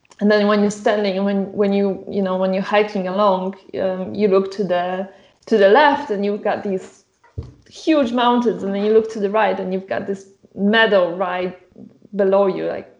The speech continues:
you know, a few hundred meters below you, and then you don't even realize that it's Alpi di Siusi until you look at the map.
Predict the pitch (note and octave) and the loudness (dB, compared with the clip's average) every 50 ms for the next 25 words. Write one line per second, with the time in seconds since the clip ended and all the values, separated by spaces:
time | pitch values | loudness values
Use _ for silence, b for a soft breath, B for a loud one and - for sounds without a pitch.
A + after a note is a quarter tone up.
0 | - - - - G3 F#3 F3 E3+ E3+ E3+ - _ _ _ - A#3 A3 G3 G3+ G3 | -20 -20 -12 -10 -10 -8 -8 -10 -12 -12 -14 _ _ _ -2 -2 0 0 0 -2
1 | F#3 F3 E3 F#3+ G3+ G3+ F#3 F#3+ F#3+ F#3+ - F3+ F3 F#3+ G3+ G3 F#3 F3+ F3 E3+ | -2 -2 -4 -4 -2 0 0 0 0 -2 -4 0 2 2 2 2 2 0 0 0
2 | F3 F3 E3+ F3 F3+ F#3 F#3+ F#3+ G#3 F#3 - F#3 G#3+ G3 G3+ G3+ G3+ F#3+ F#3+ G#3+ | -2 -4 -4 -4 -2 -2 2 4 4 4 4 2 -2 -2 -2 -2 -2 -2 -2 0
3 | A3 A#3 A3 A3+ C#4+ D#4 D#4+ D4+ D4+ - - A3+ G#3 G3 G3 - - - G3+ G#3 | 2 2 4 4 2 2 0 -2 -4 -2 -2 0 0 0 -4 -4 -4 -4 -4 -4
4 | G3+ - A3 G3 G3+ G3+ - - - G3+ A3+ A3 - C4 B3 A#3 G#3 G3+ G3+ - | -4 -4 -6 -6 -6 -6 -10 -10 -8 -8 -8 -8 -8 -8 -6 -4 -6 -6 -4 -4
5 | F#3+ F#3 F#3+ F#3+ F#3+ G3 G#3 G#3 G#3+ G3+ F#3 G3 F#3 F#3+ G3+ A3+ A#3+ A#3+ - - | -4 -4 -2 -2 0 0 0 0 -2 -2 -2 -2 -2 -2 -2 -2 -2 -4 -8 -14